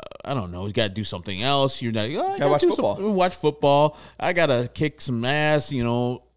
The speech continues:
Speaker 1: "Oh, shit, tomorrow's Monday. Goddamn, S-, S-, Sunday scaries are coming. I gotta do some homework." So ten o'clock comes around, you're doing homework. It's like, "Oh, I'm actually tired. I gotta wake up at eight, seven o'clock. Son of a bitch."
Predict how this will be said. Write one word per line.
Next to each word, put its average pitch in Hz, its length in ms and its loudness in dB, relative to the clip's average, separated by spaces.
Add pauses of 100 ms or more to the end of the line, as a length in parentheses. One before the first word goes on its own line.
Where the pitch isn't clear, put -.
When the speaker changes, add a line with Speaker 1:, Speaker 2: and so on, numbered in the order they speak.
(160)
Speaker 1:
"Oh, 202 180 0
shit, 214 500 -2 (320)
tomorrow's - 360 -8
Monday. 143 380 -8
Goddamn, 143 420 -4
S-, - 260 -14
S-, - 100 -18 (140)
Sunday 147 320 -4
scaries 156 380 0
are - 20 -2
coming. 117 320 -2
I 147 40 -12
gotta 170 140 -4
do 120 140 -4
some 90 140 -10
homework." 147 420 -4 (540)
So 107 520 -4
ten 123 160 -4
o'clock 139 440 0
comes 131 240 -2
around, 127 320 0
you're 107 80 -4
doing 127 320 0
homework. 151 380 0
It's 113 80 -6
like, 101 180 -4
"Oh, - 40 -4
I'm 113 360 2
actually 110 260 -2
tired. 104 360 0
I 101 40 -2
gotta 104 160 0
wake 104 240 -2
up 101 160 0
at 98 80 -2
eight, 95 180 -6
seven 104 300 -4
o'clock. 101 480 -4 (220)
Son 147 200 -2
of 120 120 0
a 113 40 -6
bitch." 110 300 -2